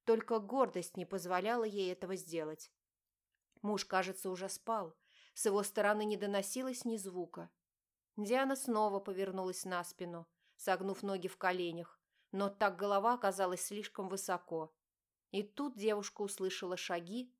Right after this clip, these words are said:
открыла глаза и увидела, как Стас подошёл к дивану. Потом мужчина взял её на руки и отнёс в кровать. Это произошло так быстро, что она не успела возмутиться.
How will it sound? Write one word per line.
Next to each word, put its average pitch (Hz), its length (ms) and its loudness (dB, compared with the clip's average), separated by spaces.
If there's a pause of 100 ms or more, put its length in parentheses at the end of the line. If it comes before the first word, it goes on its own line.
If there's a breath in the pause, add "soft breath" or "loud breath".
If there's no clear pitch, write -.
(280 soft breath)
открыла 247 440 4
глаза 190 560 0 (340 soft breath)
и 220 100 2
увидела, 208 380 2
как 185 180 -2
Стас 294 320 -2
подошёл 208 480 0
к 185 80 -12
дивану. 170 540 -4 (640)
Потом 190 320 2
мужчина 190 400 0
взял 175 300 0
её 175 180 -2
на 202 240 2
руки 247 380 -4 (220 loud breath)
и 196 60 2
отнёс 190 440 0
в - 40 -16
кровать. 165 580 -2 (520)
Это 196 220 0
произошло 196 560 2
так 185 280 2
быстро, 196 420 -2
что 196 200 -2
она 196 140 0
не 196 100 0
успела 240 360 0
возмутиться. 233 800 -4